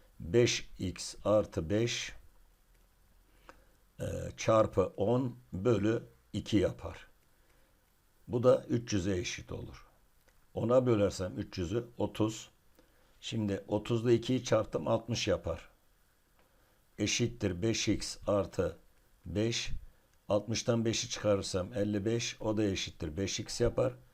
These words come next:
Buradan da x'i on bir olarak buluruz. Şimdi bizden ne istiyor? İki x artı beş istiyor. İki çarpı on bir artı beş. O da yirmi iki artı beş. O da eşittir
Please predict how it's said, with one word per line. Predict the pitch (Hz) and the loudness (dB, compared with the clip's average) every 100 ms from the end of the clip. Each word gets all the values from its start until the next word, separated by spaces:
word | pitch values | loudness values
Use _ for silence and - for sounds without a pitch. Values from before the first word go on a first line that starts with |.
| _ _ | _ _
Buradan | 113 139 127 98 | -6 2 2 2
da | 98 | 0
x'i | 117 - - 135 - - | -2 -4 -2 -4 -6 0
on | 123 123 | 4 6
bir | 101 | 4
olarak | 92 87 87 87 - | 0 -2 -6 -8 -10
buluruz. | 95 95 - - - _ _ - - - - _ | -14 -12 -16 -18 -20 _ _ -20 -20 -20 -20 _
Şimdi | - - 151 139 110 - - - - - - - - - _ - | -10 -4 0 4 2 2 -8 -20 -20 -20 -20 -20 -20 -20 _ -4
bizden | 107 107 127 131 | -2 4 4 6
ne | |
istiyor? | 135 123 - 127 135 - _ - | 2 0 -2 -2 -2 -6 _ -8
İki | 113 - 127 | -4 0 0
x | 120 | 2
artı | 113 110 117 117 | 2 2 0 2
beş | 117 - | 2 2
istiyor. | 85 - 87 78 95 - _ _ _ _ - | -4 -6 -6 -6 -10 -20 _ _ _ _ -10
İki | 101 135 | -6 -6
çarpı | 117 120 104 92 | 2 4 4 2
on | 104 104 110 | 0 0 0
bir | 131 - _ - _ _ _ | -2 -4 _ -20 _ _ _
artı | 107 101 - 107 | -4 -2 -2 -2
beş. | 92 - - - - - _ _ | -2 -6 -10 -14 -20 -20 _ _
O | 127 | -2
da | 110 92 | 2 2
yirmi | 95 117 117 | 4 4 4
iki | 113 - | 0 0
artı | 101 90 - 85 | 0 0 -4 -4
beş. | 107 123 - - - - - - - _ - | -2 -2 -6 -12 -20 -20 -20 -20 -20 _ -2
O | 117 | 0
da | 98 | 0
eşittir | 90 - - 113 123 | -6 -8 -4 -4 -4